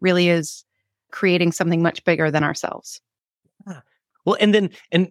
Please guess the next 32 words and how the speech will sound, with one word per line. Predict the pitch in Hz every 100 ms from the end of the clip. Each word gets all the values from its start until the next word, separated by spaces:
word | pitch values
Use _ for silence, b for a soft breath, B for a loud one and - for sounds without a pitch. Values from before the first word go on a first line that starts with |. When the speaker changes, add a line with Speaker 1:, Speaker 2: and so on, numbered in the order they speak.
| _
Speaker 2:
that | 170 160 185 -
actually | 165 - 165 143
brings | 120 131 127
me | 139
to | 127
something | 135 127 123 127 117
that, | 101 120 113 - -
uh, | 113 107 101 - - -
kind | 151 123
of |
hit | - - - 139
me. | 127 120 120 110 _ _ _ _ _ -
It, | 135
it, | 170 - 180 -
it | 165
hit | 196 -
me | 165
last | 123 139 160 156
night, | 139 120 156 -
and | 135 135 135 131 131 131
I | 127 127 123 - - -
talked | - 165 180
about | 156 120 117
it | 123
this | 127 139
morning | 123 123
with | 113
one | 127 123
of | 117
our | 120
mutual | 110 123 131
friends, | 117 120 113 113